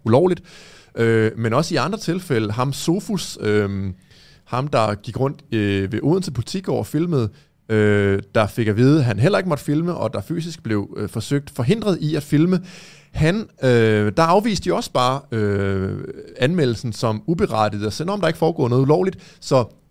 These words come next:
det er kun toppen af isbjerget, det her, fordi den uafhængige politiklagemyndighed har en enorm magt til at sige, "Jamen, det, det har vi ikke, øh, lyst til at beskæftige os med det der. Der er ikke foregået noget ulovligt," og selvom der indlysende nok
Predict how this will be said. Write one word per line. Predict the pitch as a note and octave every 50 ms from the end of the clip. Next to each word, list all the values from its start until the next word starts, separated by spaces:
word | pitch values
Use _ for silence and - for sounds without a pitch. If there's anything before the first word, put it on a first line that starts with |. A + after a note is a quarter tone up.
| _ _ _ _ _ _ _ -
det | D#3
er | E3
kun | E3 - G3 A3 G#3
toppen | - - - - F3+ G3+ A3 - A#3 F3
af | A2+
isbjerget, | - F#3 - - - - B2 G#2+ G2+ G#2 G#2
det | A2+ A2
her, | A#2 C3+ C3+ C#3
fordi | C#3 - - A2+ B2 B2+ B2
den | A#2 A#2+ B2
uafhængige | C3+ C3 B2 A#2+ E3 G#3+ A#3+ G#3+
politiklagemyndighed | D3+ - C#3 - - A3+ G#3+ - F3+ C3+ B2 A#2 A2+ G#2+ A2+ A2+ A#2 A#2 - - - - - -
har | - - D#3+ E3+ F3 F3+ -
en | D#3 B2 A#2+ -
enorm | - C#3 C#3+ E3 G#3+ A#3 A3+ G3+
magt | E3 C3 B2+ C#3+ E3 -
til | - - F3
at | E3
sige, | - - D#3+ D3 C#3+ C#3+ - - - -
"Jamen, | F#3 D#3+ B2+ A2+ A#2 B2+ - -
det, | A2 A2 A2 - - - - _ -
det | -
har | - - F#2+
vi | - G2+
ikke, | G#2+ G#2 - - A2+
øh, | G#2 G2+ G2 G2 F#2+
lyst | F#2+ G2 A#2+ C#3+ - - -
til | -
at | C3+ C3 A#2 -
beskæftige | A#2 - - D#3 G#3 - - E3
os | C#3+ B2+ -
med | D#3+ E3+
det | F3+ D#3+
der. | F#3 F#3 F#3 F3 - -
Der | C3+
er | C3 B2
ikke | C#3 -
foregået | - C#3+ C#3 C3+ - E3 C#3
noget | C3+ C#3 C3+
ulovligt," | C#3+ F#3+ G#3+ A3 A#3 A3+ - - - - _ -
og | - E3+
selvom | - - F3+ E3+ E3 E3
der | D#3 C#3+ A#2+ G#2 F#2+ - - _ _ _ _ _ _ _ _ -
indlysende | G3+ B3+ C4+ B3 A3+ D#3+ C3 - - C3+
nok | A#2 A2+ B2 C#3+ -